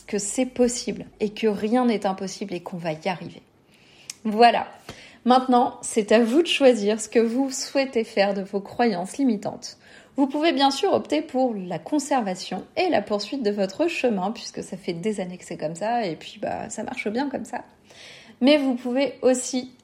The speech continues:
à la suite de l'écoute de cet épisode, parce que je suis sûre que si vous l'écoutez, c'est que vous avez à cœur de faire évoluer vos croyances limitantes. Et donc, je vous propose de les transformer en travaillant vraiment sur les cinq étapes que je vous ai proposées.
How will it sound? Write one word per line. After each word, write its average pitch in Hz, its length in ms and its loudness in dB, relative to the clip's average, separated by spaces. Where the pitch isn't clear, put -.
à 208 100 -2
la 190 140 -2
suite 214 300 -4
de 190 80 -4
l'écoute 214 400 0
de 208 100 -2
cet 208 240 -2
épisode, 208 640 -4
parce 180 200 -6
que 196 100 -2
je 202 100 -2
suis 208 180 -6
sûre 262 200 0
que 240 100 0
si 233 160 -4
vous 233 140 -4
l'écoutez, 214 440 -2
c'est 226 200 -4
que 185 100 -8
vous 190 160 -8
avez 185 320 -6
à 277 100 6
cœur 277 380 0
de 202 100 0
faire 196 240 0
évoluer 233 400 2
vos 202 140 0
croyances 240 500 -2
limitantes. - 580 -4
Et 277 120 2
donc, 254 240 2
je 247 100 4
vous 233 200 4
propose 233 380 2
de 220 60 0
les 214 180 -2
transformer 233 680 0
en 190 120 -6
travaillant 214 580 -2
vraiment 190 260 -6
sur 208 220 -4
les 196 100 -4
cinq 247 300 -2
étapes 202 320 -4
que 214 100 -4
je 196 80 -8
vous 196 160 -6
ai 196 60 0
proposées. 208 560 -6